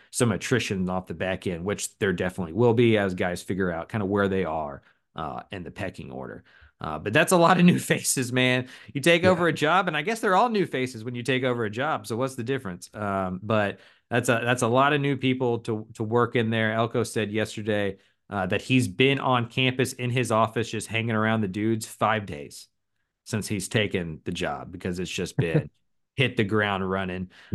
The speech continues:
Speaker 1: Uh, how weird was it for you to see only three players signed on National <laughs> Signing Day?
Speaker 2: Yeah.
Speaker 1: As a dinosaur who signed back when National Signing Day was,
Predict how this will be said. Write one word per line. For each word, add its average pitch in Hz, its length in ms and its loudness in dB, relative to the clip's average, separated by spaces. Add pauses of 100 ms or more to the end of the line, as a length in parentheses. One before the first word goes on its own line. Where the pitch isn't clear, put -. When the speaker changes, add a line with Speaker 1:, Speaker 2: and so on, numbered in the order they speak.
Speaker 1:
Uh, 104 220 0
how 226 380 6
weird 170 420 6
was 139 260 4
it 151 140 2
for - 140 0
you 127 240 4
to 131 80 4
see 127 280 -2
only 123 320 -2
three 120 240 -4
players 110 480 0
signed 98 440 -2
on 90 160 -4
National 90 400 -4
<laughs> - 20 -8
Signing 104 420 -4
Day? 131 280 0 (600)
Speaker 2:
Yeah. 135 200 4
Speaker 1:
As 170 160 6
a 170 80 8
dinosaur 208 720 4
who 180 200 4
signed 165 480 -2
back 151 300 0
when 131 380 -2
National 143 340 -2
Signing 131 320 -4
Day 123 180 0
was, 113 300 -2